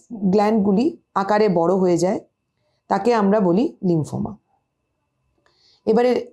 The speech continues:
আকারে বড় হলে শুধু অসুবিধে নয়, এই লিম্ফ গ্ল্যান্ডগুলি আস্তে আস্তে শরীরের অন্যান্য অর্গানগুলো, যেমন ধরুন লিভার, স্প্লিন, বোন ম্যারো, এই সব জায়গাগুলোতেও ছড়িয়ে পড়তে পারে, যার জন্য নরমাল,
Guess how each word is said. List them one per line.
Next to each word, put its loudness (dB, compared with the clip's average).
আকারে 0
বড় 2
হলে 0
শুধু 0
অসুবিধে 0
নয়, -2
এই 2
লিম্ফ 2
গ্ল্যান্ডগুলি 0
আস্তে -2
আস্তে -2
শরীরের 0
অন্যান্য 0
অর্গানগুলো, 0
যেমন 0
ধরুন 2
লিভার, -2
স্প্লিন, -2
বোন 2
ম্যারো, -2
এই 0
সব -2
জায়গাগুলোতেও 0
ছড়িয়ে 0
পড়তে -2
পারে, -2
যার 2
জন্য 2
নরমাল, 0